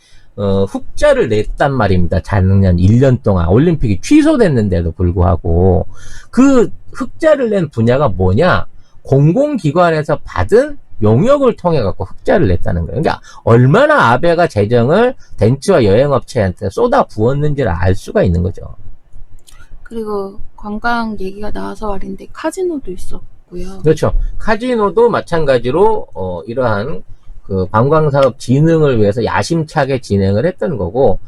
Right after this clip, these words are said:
Speaker 1: 그 사업조차도 지금, 어, 오사카 박람회하고 같이 물려갖고 이천이십오 년도부터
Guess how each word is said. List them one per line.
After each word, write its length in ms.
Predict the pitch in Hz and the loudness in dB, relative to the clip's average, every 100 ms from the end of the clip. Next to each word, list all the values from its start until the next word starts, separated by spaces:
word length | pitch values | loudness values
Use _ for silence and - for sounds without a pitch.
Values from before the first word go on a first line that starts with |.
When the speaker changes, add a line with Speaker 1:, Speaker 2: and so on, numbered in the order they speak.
| - - - | -8 -8 0
Speaker 1:
그 160 | 208 | 2
사업조차도 800 | 196 220 226 - 127 - 143 120 | 4 2 0 0 -2 0 -2 -2
지금, 420 | 107 117 196 220 - - - - | -2 0 0 0 -6 -14 -18 -6
어, 280 | 104 98 95 | -2 0 2
오사카 460 | 127 151 175 160 | 2 2 0 0
박람회하고 720 | 107 101 127 139 131 120 107 104 | 0 0 0 0 0 0 -2 -4
같이 600 | 95 - 151 113 95 - - - | -4 -2 0 0 -2 -6 -12 -8
물려갖고 640 | 95 113 135 135 117 - 104 | -2 2 4 2 0 -2 -4
이천이십오 800 | 113 170 107 123 131 147 104 120 | -2 -2 0 -2 -4 -2 2 2
년도부터 500 | 131 123 113 95 | 2 0 -2 -4